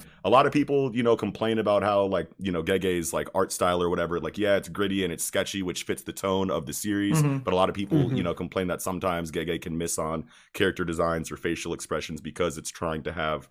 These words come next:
Speaker 1: too gritty of an art style, but right here in this Miwa panel right here, dog,
Speaker 2: Mm-hmm.
Speaker 3: Yeah.
Speaker 1: this is so, so real right now inside of her facial
Speaker 2: Yeah.
Speaker 1: expression, like,
Speaker 3: Yeah. Uh, I'm glad you said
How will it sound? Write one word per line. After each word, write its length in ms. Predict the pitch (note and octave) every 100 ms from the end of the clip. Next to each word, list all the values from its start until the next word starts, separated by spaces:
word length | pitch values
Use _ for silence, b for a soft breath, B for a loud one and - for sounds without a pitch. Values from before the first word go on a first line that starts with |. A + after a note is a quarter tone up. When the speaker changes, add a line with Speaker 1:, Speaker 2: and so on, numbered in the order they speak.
| b b _
Speaker 1:
too 300 | - A2+ F#2
gritty 320 | E2+ E2+ F2
of 100 | E2
an 80 | D#2+
art 220 | - F2
style, 320 | - G2+ G2
but 100 | E2+
right 240 | D2+ F#2 E2
here 220 | G2+ G#2+
in 80 | G2
this 160 | E2
Miwa 320 | E2 F2+ G2+ G#2
panel 260 | A2 A2
right 220 | G2 F2
here, 160 | F#2 G2
dog, 340 | G#2+ A2 A#2+ - _
Speaker 2:
Mm-hmm. 400 | D3 C#3+ C#3 D3+
Speaker 3:
Yeah. 140 | D#3 B2+
Speaker 1:
this 260 | G#2+ G#2
is 120 | F2+ -
so, 920 | - G2 F#2 G2 F#2+ F#2 F2+ F2 E2+
so 380 | - F#2 F2 E2+
real 340 | D#2+ E2+ D#2+
right 220 | D2+ D2 C#2+
now 240 | C#2+ D2+
inside 280 | D2+ - D2
of 60 |
her 120 | D2+ C#2
facial 200 | - C#3
Speaker 2:
Yeah. 140 | B2+
Speaker 1:
expression, 480 | A#2+ - C2+ - C2
like, 220 | B1 A1+ - B B _ _ _ _ _ _ D#3
Speaker 3:
Yeah. 260 | C3+ B2+ - -
Uh, 240 | D#3+ D3+ -
I'm 160 | C4+
glad 300 | G#3+ A3+ A3+
you 80 | G3
said 480 | F#3 - F3+ F3+